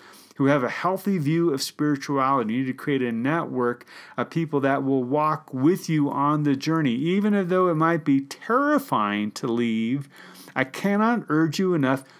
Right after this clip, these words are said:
to get out. Stop going there. Stop listening. Stop fearing them. Quit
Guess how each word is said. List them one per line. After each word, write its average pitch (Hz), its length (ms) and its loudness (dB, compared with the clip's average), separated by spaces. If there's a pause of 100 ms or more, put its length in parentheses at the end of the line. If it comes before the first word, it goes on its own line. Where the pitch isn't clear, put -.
(120)
to 123 420 0 (300)
get - 500 -2 (640)
out. - 540 -6 (480)
Stop - 800 0 (520)
going 131 500 2
there. 95 300 -4 (280)
Stop 151 640 0 (420)
listening. 120 640 -2 (340)
Stop 147 640 0 (340)
fearing 160 580 0
them. 95 200 -4 (400)
Quit 160 520 0